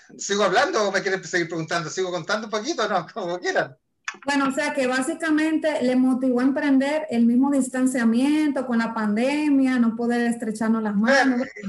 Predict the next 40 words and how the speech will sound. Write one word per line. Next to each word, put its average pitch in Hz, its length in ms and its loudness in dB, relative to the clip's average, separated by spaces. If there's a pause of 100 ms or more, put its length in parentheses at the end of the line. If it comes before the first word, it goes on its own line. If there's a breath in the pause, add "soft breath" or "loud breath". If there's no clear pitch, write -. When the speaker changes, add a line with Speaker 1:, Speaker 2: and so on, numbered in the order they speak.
Speaker 1:
bueno, 208 180 -2 (240)
eso 233 180 -4
me 254 120 -4
motivó 214 500 -4
un 247 160 -8
poco, 220 320 -8
que 190 160 -14 (260)
yo 180 140 -4
veía 208 300 -2
que 190 100 -8
la 180 80 -2
gente, 196 420 -10 (160)
la, 156 220 -6
la 151 120 -4
parte 180 240 -2
de 170 60 -6
la 156 40 -6
agenda, 160 340 -6
después 190 320 -6 (360 soft breath)
mi 160 140 -8
hija 196 440 -4
que 143 140 -6
está, 180 320 -2
se 170 140 -4
había 170 160 -2
recibido 170 360 -6
de 170 80 -8
nutricionista, 156 880 -10
la, 135 240 -8
la 135 140 -2
más 160 240 -6
chica, 165 260 -8
digamos, 120 300 -8
la 131 100 -4
última 143 380 -6
que 123 80 -16
me 120 100 -18
queda, 127 200 -14 (760)
en 127 260 -8
diciembre, 160 840 -6